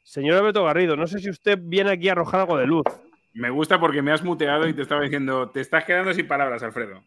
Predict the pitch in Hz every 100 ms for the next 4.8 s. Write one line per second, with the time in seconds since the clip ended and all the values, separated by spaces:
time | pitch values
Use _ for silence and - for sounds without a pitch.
0 | _ 113 117 120 123 131 165 170 175 180
1 | 185 147 170 180 202 - - - - 135
2 | 135 147 147 151 147 185 202 185 190 190
3 | 165 156 143 170 190 226 - - _ _
4 | _ - 156 165 190 180 160